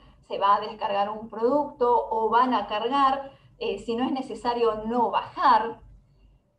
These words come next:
utilizar los elementos de protección personal, siempre tener disponible alcohol al setenta por ciento, la indumentaria limpia y respetar sobre todo las reglas de distanciamiento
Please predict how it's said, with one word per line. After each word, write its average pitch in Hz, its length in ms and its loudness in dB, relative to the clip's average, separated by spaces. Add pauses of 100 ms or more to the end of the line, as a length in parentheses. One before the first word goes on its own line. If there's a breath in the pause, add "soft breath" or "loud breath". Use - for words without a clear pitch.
(100)
utilizar 302 560 -2
los 381 180 -6
elementos 254 440 -4
de 233 80 -4
protección - 600 -8
personal, 226 800 -2 (100)
siempre 415 440 -6
tener 233 300 -4
disponible 240 840 -4
alcohol 226 420 0
al 226 120 2
setenta 196 560 -8
por 190 140 -10
ciento, 196 800 -6 (340)
la 247 420 2
indumentaria 240 1000 -2
limpia 226 840 -2 (160)
y 240 100 0
respetar 254 560 2
sobre 311 300 -2
todo 247 240 0
las 233 160 2
reglas 226 260 -2
de 226 120 -4
distanciamiento 233 1040 -6